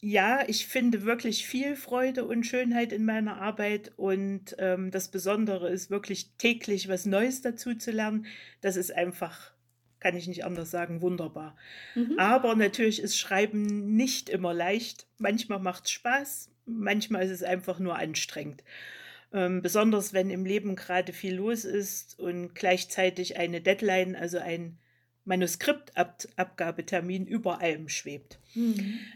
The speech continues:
Speaker 1: Ähm, ja, und das Schreiben verändert mich auch, das habe ich über die Jahre gemerkt.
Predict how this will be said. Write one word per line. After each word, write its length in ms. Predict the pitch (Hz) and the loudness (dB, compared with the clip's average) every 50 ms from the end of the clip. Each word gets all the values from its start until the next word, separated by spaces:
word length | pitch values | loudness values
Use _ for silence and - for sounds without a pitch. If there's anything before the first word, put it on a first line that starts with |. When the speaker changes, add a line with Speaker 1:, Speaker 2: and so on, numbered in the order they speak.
| - - | -12 -6
Speaker 1:
Ähm, 680 | - 196 180 175 175 175 180 175 175 175 170 170 175 220 - | -4 0 0 0 0 0 -2 -4 -6 -6 -8 -8 -8 -4 2
ja, 240 | 196 202 185 190 185 | 4 6 8 8 6
und 180 | 175 202 196 | 6 4 2
das 140 | 190 180 - | 0 0 0
Schreiben 680 | - - 196 202 226 262 269 269 254 240 233 214 - - - _ | 0 0 2 4 4 4 4 4 4 6 4 4 2 -4 -12 _
verändert 640 | - - - 180 - - 180 220 247 233 262 262 254 | -8 -2 -2 0 2 4 6 6 6 6 4 4 2
mich 260 | 247 254 240 240 240 | 0 -2 -2 -2 -4
auch, 380 | 214 226 240 254 254 262 262 - | -4 -2 0 0 0 -2 -4 -6
das 200 | - 208 190 - | -8 -8 -6 -4
habe 180 | 220 214 - 214 | -4 -4 -4 -6
ich 80 | 202 | -8
über 180 | - 190 220 214 | -8 -6 -6 -6
die 140 | 190 208 202 | -6 -6 -6
Jahre 300 | 208 202 208 196 208 208 | -6 -8 -8 -8 -6 -6
gemerkt. 520 | 208 190 196 196 190 190 196 - - - | -4 -4 -4 -2 -4 -4 -4 -6 -12 -20